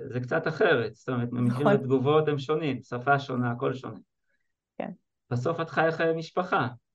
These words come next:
Speaker 1: את, אה, נשואה, יש לך כמה ילדים?
Speaker 2: עכשיו זה שלושה.
Speaker 1: עכשיו
Speaker 2: שניים
Speaker 1: שלושה.
Speaker 2: גדולים, שלוש עשרה, עשר,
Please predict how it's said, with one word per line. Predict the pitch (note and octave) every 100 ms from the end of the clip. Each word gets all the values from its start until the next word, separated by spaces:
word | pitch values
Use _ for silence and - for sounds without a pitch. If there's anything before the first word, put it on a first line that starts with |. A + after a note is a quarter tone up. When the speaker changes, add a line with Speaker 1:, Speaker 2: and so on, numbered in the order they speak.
| -
Speaker 1:
את, | B2 -
אה, | B2 A2+ A2+
נשואה, | - B2+ D#3 D#3+
יש | C3 C3
לך | C3
כמה | C#3 E3
ילדים? | E3+ F#3 F#3+ G3 _ _ _ _ _ _ _
Speaker 2:
עכשיו | - F3 F#3 A3
זה | A#3+ A#3+
שלושה. | - B3 D4 F#4+ - _ _
Speaker 1:
עכשיו | _ A#3+
Speaker 2:
שניים | - G3+ G#3+
Speaker 1:
שלושה. | A#3 G3+
Speaker 2:
גדולים, | G#3 G3+ G3+ G#3+ A#3 - _ _ _
שלוש | - G3 G#3+
עשרה, | - F#3+ F#3+
עשר, | G3 A3+ B3 D4+